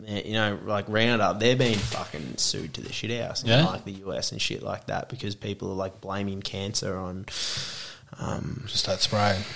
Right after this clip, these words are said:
Speaker 1: yeah,
Speaker 2: Isn't it?
Speaker 1: yeah, yeah. And, and then <laughs> funny thing is, fucking,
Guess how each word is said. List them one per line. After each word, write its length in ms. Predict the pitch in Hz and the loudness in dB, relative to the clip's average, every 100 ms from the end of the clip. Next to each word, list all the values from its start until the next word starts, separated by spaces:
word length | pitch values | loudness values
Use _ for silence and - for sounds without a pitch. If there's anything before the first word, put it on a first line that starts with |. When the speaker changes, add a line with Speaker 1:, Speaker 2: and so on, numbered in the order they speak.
| 120 | 2
Speaker 1:
yeah, 80 | |
Speaker 2:
Isn't 380 | 113 113 113 101 | 8 10 10 8
it? 20 | 98 - | 2 -8
Speaker 1:
yeah, 360 | 110 107 101 95 | -4 0 0 0
yeah. 180 | 107 98 | 0 2
And, 200 | 107 131 | 6 8
and 160 | 139 139 | 10 10
then 320 | - 139 135 | 12 8 6
<laughs> 0 | |
funny 600 | 131 - - - 117 107 | 0 -4 -6 -2 2 4
thing 220 | 98 107 | 4 4
is, 140 | 104 98 | 2 2
fucking, 480 | - 98 95 95 | -2 -4 -4 -6